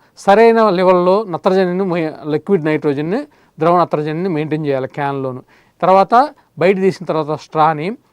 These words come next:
మళ్ళీ ఊ-, వాతావరణ పరిస్థితులు మనం ఏదైతే ఉన్నాయో రూమ్ టెంపరేచర్ దగ్గరికి తీసుకురావడానికి థాయింగ్ అనే పద్ధతి ఉంటుంది. ఆ పద్ధతిని సరిగ్గా చేయాలి. బయట తీసిన స్ట్రాని ఎట్టి పరిస్థితుల్లో సరైన టైంలో ఎక్కువ లేట్ చేయకుండా సరైన టైంలో అది ఇంజెక్షన్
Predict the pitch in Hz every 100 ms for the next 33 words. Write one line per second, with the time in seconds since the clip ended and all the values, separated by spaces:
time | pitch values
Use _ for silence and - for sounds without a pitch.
0 | _ 139 160 180 190 147 147 196 165 160
1 | 196 185 175 165 151 _ 156 147 151 151
2 | 156 160 156 156 143 143 147 170 180 170
3 | 147 139 143 131 127 135 139 131 135 131
4 | 127 131 160 202 170 170 170 156 143 131
5 | 127 120 123 - 127 147 139 151 175 160
6 | 143 143 151 139 127 123 - 139 220 220
7 | 190 196 160 - 165 170 165 147 180 175
8 | 160 - 160 165 165 180 226 208 175 165
9 | 156 139 170 151 190 160 160 139 151 131
10 | 131 127 220 - _ _ - 180 208 180
11 | 170 170 156 165 160 - 175